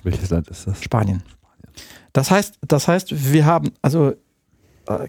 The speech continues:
Speaker 2: krasser kann man eigentlich nicht mehr symbolisieren, dass eigentlich das Thema Energiewende und Klimaschutz mit der Kommission Juncker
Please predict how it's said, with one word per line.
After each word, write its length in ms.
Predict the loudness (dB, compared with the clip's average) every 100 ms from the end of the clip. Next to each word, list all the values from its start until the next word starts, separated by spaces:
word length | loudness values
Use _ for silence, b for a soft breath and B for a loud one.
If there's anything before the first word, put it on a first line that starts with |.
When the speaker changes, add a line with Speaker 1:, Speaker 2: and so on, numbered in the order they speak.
| -6
Speaker 2:
krasser 400 | -2 0 0 -2
kann 240 | 0 0
man 180 | 2 2
eigentlich 280 | 2 4 4
nicht 220 | 2 2
mehr 120 | 2
symbolisieren, 880 | 2 2 4 2 2 2 4 4 0 _ _ _ _ _ _ _ _ _ _ _ _ _ _ _ _ _ _ _ _ _ _ _
dass 320 | 0 0 0 0
eigentlich 520 | 2 4 4 2 2
das 300 | 0 0 -6 _
Thema 580 | 0 2 4 6 4 2 -4 _ _ _ 2
Energiewende 720 | 4 4 4 4 4 4 4
und 100 | 0
Klimaschutz 880 | 2 2 4 2 0 -2 -2 -6 -10 _ _ _
mit 520 | 2 4 2 -2 -4
der 300 | 2 2 2 _ _ _ _ _ _ _ _ _ _ _ _ _ -6
Kommission 840 | 0 2 2 0 2 4 6 4 2
Juncker 580 | 2 4 4 4 2